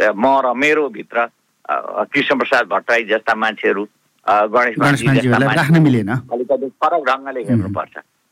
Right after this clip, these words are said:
Speaker 1: अ, म इभन मनमोहन अधिकारी, अब उहाँहरू जस्तो मान्छेहरूलाई फरक ढङ्गले हेर्नुपर्छ। म र मेरो भनेर उहाँहरू त्यति सोच्नु भएन। तर,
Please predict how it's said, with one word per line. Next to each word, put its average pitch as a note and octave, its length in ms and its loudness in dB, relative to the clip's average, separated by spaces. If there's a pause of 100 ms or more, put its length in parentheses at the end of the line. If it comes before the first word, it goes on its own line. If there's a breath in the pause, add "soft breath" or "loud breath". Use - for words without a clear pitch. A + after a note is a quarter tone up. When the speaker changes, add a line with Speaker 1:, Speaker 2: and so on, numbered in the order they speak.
(120)
Speaker 1:
अ, G#2+ 300 2
म D3+ 160 2 (100)
इभन F#3 280 2
मनमोहन D3+ 580 0
अधिकारी, G2 680 -4 (160)
अब G#2+ 100 0
उहाँहरू D3 460 2
जस्तो C3+ 280 -12
मान्छेहरूलाई A#2+ 540 -4
फरक D3 320 0
ढङ्गले B2+ 300 -2
हेर्नुपर्छ। E2+ 460 -8 (440)
म B2+ 100 2
र E3+ 280 4
मेरो C#3+ 320 -2
भनेर G#2+ 320 -4
उहाँहरू A#2 380 -2
त्यति A2 280 -8
सोच्नु A#2 380 -6
भएन। A2+ 300 0 (440)
तर, G3 300 2